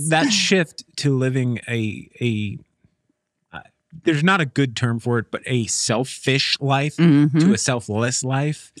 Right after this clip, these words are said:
Speaker 2: A hundred percent.
Speaker 1: And it happens the second that child is born. You can prepare for it all you want, but the
Speaker 2: Yeah.
Speaker 1: second that child is born, like, a switch goes off.
Speaker 2: Mm-hmm.
Speaker 1: And you're like, you're no longer living for yourself.
Speaker 2: For me, it was,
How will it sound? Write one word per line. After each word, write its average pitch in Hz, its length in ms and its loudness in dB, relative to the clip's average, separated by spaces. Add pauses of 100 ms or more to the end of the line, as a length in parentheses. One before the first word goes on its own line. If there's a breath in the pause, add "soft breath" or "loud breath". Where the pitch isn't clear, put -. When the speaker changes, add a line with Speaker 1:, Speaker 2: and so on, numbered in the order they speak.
Speaker 2:
A 104 100 -4
hundred 107 480 -8
percent. - 320 -12
Speaker 1:
And 123 320 0
it 135 200 0
happens 120 540 -4 (480)
the 131 140 -4
second - 380 -2
that - 280 -4
child 127 360 0
is 104 100 -6
born. 131 460 0
You 156 100 0
can 196 140 -2
prepare 156 360 0
for 139 140 -4
it 127 60 -4
all 135 160 0
you 117 140 -2
want, 120 320 -4
but 113 100 -8
the 143 60 -2
Speaker 2:
Yeah. 202 80 0
Speaker 1:
second 165 240 0
that 139 240 -2
child 123 260 -2
is 104 80 -4
born, 127 460 -2
like, 101 160 -8
a - 60 -10
switch - 480 -6
goes 110 220 -2
off. 98 420 -6
Speaker 2:
Mm-hmm. 113 300 -4 (260)
Speaker 1:
And 104 180 -4
you're 127 160 0
like, 110 220 -4
you're 120 120 -2
no 139 160 0
longer 110 280 -2
living 107 280 0
for 92 140 -8
yourself. - 640 -8 (320)
Speaker 2:
For 160 160 2
me, 208 160 6
it 220 80 2
was, 127 240 -4